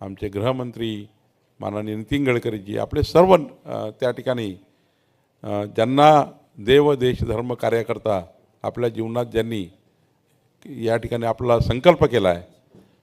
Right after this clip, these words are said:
ते सर्व संकल्प पुढं करण्याकरता आपण पुढाकार घेऊ. मी सर्वांचं या ठिकाणी क्षमा मागतो, मला येण्याकरता उशीर झाला, त्यामुळे कार्यक्रम उशिरा या ठिकाणी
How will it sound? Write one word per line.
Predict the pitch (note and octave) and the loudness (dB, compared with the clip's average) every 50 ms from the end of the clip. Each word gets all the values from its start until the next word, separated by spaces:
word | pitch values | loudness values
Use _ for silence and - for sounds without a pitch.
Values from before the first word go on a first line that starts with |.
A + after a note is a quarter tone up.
| _ _ _ _ _ _ - - | _ _ _ _ _ _ -4 -4
ते | A#2+ | 0
सर्व | A#2+ - C#3 C#3 D#3 D#3+ | 4 4 4 4 4 2
संकल्प | - - C3 A#2+ A2 B2 B2+ A2+ - | 2 2 2 0 0 -2 -2 -2 -4
पुढं | A#2+ - - A2+ A2+ G#2+ | -6 -4 0 0 0 0
करण्याकरता | - A2+ G#2 A2 A2+ G#2+ A2+ G#2+ - - A2 | 0 -2 -2 -2 -2 -4 -4 -4 -2 -2 0
आपण | G#2+ - A#2 A2 G2+ | 0 0 -2 -2 -2
पुढाकार | - G#2 G#2 G#2 - A#2 G#2 | 0 2 2 2 2 2 0
घेऊ. | F2+ F#2+ A2 B2 C3 C3+ - - - _ _ _ _ _ _ _ _ _ - | 2 2 2 2 2 0 -4 -8 -14 _ _ _ _ _ _ _ _ _ -8
मी | G#2+ G#2+ | -8 -2
सर्वांचं | - - A#2+ G#2+ A2+ B2+ C#3+ D3 C#3+ C#3+ C#3+ | 2 4 4 6 6 6 6 6 4 2 0
या | B2+ A#2+ | 0 0
ठिकाणी | A#2 - A#2 A#2 A2+ A2 A2+ A2+ A2+ G#2+ G#2+ A#2 | 0 -2 -4 -4 -4 -4 -4 -4 -6 -6 -8 -12
क्षमा | - _ - - A#2 A2 A#2+ B2+ | -14 _ -2 2 4 6 6 6
मागतो, | C3+ C3 B2+ - - C#3 C#3 C#3 C#3+ - - _ _ _ _ _ _ _ _ _ _ _ - | 6 6 2 2 2 2 2 2 0 -6 -18 _ _ _ _ _ _ _ _ _ _ _ -2
मला | G#2 A2 | 2 2
येण्याकरता | A2 G#2+ G#2+ A2+ A2+ - A2+ - B2 | 4 4 2 2 -2 -2 -2 -4 -2
उशीर | A#2 A2+ G2+ - C#3+ C#3+ | -2 -2 0 0 0 2
झाला, | B2+ B2+ B2 B2 B2 | 4 4 4 4 2
त्यामुळे | A2+ A#2+ G#2+ G#2 G#2+ G#2+ G#2+ | 2 0 -2 -2 -2 -4 -2
कार्यक्रम | - G#2+ G#2+ G#2+ - A2+ A#2 A2+ A2 | -2 -2 -2 -2 -4 -8 -10 -10 -10
उशिरा | G#2 G2 - - A#2+ A#2 B2+ C3 C3+ C3+ B2+ - - - F#3 | -12 -12 -6 0 4 8 10 10 10 8 6 4 -2 -8 -8
या | A2+ A2 | -6 -6
ठिकाणी | G#2+ A#2 - - A2 G#2+ A2 A2+ A2 A2+ A2+ | -6 -6 -8 -8 -6 -6 -6 -8 -8 -10 -10